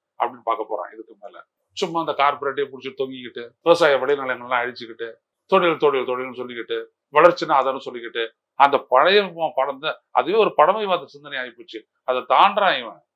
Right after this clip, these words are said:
ஏன்னா நீங்க கார்பரேட் கிட்ட பட்டு கஷ்டப்பட்டது இளைஞர்கள் தான். அவன் சொல்றான், "இது என்னடா அது, இந்த மசருக்கு அங்க போயிட்டு நிலத்துல உழுதுருக்கலாமே, உழைச்சிருக்கலாமே, புடுங்கி இருக்கலாமே." கள்ள-, களைய சொல்றேன்,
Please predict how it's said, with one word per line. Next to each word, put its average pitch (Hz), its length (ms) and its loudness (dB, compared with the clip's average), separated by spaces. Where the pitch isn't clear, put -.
ஏன்னா 175 220 0
நீங்க 156 280 -2
கார்பரேட் 180 320 0
கிட்ட 160 180 -8
பட்டு - 280 -10
கஷ்டப்பட்டது 165 580 -4
இளைஞர்கள் 165 480 -6
தான். 131 300 -6
அவன் 147 180 -2
சொல்றான், 190 220 0
"இது 156 120 -6
என்னடா 165 380 0
அது, 135 280 -12
இந்த 147 220 -6
மசருக்கு 147 420 -2
அங்க 160 140 -2
போயிட்டு 156 320 -8
நிலத்துல 170 260 -2
உழுதுருக்கலாமே, 143 800 -4
உழைச்சிருக்கலாமே, 147 800 -2
புடுங்கி 196 260 -2
இருக்கலாமே." 131 500 -4
கள்ள-, 135 260 0
களைய 135 280 0
சொல்றேன், 98 320 -16